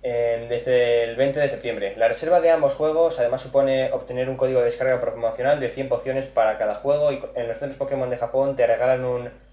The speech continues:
artbook de Hoenn. La versión digital supone la obtención de doce Veloz Ball y cada juego ocupa uno coma ocho gigabytes, unos cien megabytes más que Pokémon X e Y. Y bueno, amigos, esto ha sido todo por este vídeo.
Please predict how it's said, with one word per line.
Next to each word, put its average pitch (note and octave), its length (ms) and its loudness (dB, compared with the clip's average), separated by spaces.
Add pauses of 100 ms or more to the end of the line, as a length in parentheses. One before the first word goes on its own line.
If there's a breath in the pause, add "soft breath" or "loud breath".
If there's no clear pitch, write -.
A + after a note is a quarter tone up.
(380 soft breath)
artbook C#3 640 2
de B2 180 -8
Hoenn. G#2 440 0 (300 soft breath)
La A#2 140 4
versión A#2+ 260 0
digital C#3+ 380 2
supone C3+ 380 0
la A#2 300 4
obtención B2 800 2
de A#2 180 2
doce A#2+ 240 -2
Veloz C3 280 -2
Ball D3 260 2
y B2+ 60 -12
cada A2+ 260 4
juego C3 260 2
ocupa D3 580 -2 (200)
uno B2 220 -2
coma B2+ 220 0
ocho C3+ 320 -2
gigabytes, A#2+ 840 -2 (140)
unos C3+ 320 0
cien C3+ 160 -6
megabytes C3 560 0
más C#3 180 0
que C3+ 140 -6
Pokémon B2 440 -2
X C3 280 -6
e A2+ 80 -2
Y. G#2 260 -14 (320 soft breath)
Y B2+ 140 -8
bueno, B2+ 320 6
amigos, A2+ 500 0
esto C3 160 2
ha B2 80 0
sido B2 300 0
todo A2+ 320 4
por A2+ 120 2
este A2+ 160 -8
vídeo. G2+ 360 -8